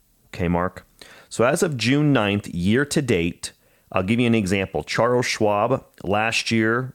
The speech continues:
uh, at the same time, opened up about a half a million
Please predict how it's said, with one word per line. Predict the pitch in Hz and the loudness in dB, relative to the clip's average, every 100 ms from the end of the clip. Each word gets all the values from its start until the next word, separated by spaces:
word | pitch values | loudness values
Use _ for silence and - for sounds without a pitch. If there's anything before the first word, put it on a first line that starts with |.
| _ | _
uh, | 90 90 | -4 -2
at | 90 95 | -2 -4
the | |
same | 92 117 117 | -4 0 0
time, | 113 117 107 113 | 0 -2 0 2
opened | 107 107 107 98 | 0 0 2 2
up | 101 - - | 0 -4 -6
about | 87 95 92 90 - | 0 2 2 -2 -6
a | 98 | -4
half | 113 110 | -4 -2
a | 104 | 0
million | 101 101 90 98 123 | 2 2 2 0 -4